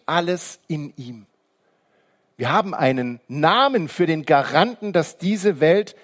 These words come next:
in Liebe weiter besteht und dieser Name ist Jesus Christus. Alles besteht in dem, der sein Leben für mich am Kreuz hingegeben hat,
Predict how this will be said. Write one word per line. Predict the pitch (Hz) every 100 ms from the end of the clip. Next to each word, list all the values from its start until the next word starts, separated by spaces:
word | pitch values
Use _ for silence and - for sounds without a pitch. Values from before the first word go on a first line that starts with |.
| _ _
in | 156
Liebe | 156 147 208 220 180
weiter | 160 165 165
besteht | 117 - 113 113
und | 113
dieser | 143 131 127
Name | 139 170 180
ist | 139 -
Jesus | 147 147 143
Christus. | - 117 - 104 - - _ _ - - - -
Alles | 202 277 294 -
besteht | - 151 - 247 262
in | 156 143
dem, | 185 262 240
der | 185
sein | 165 151
Leben | 151 202 254 240
für | - 175
mich | 208 226 -
am | 160
Kreuz | - 165 202 -
hingegeben | 202 220 143 107 101 98
hat, | 107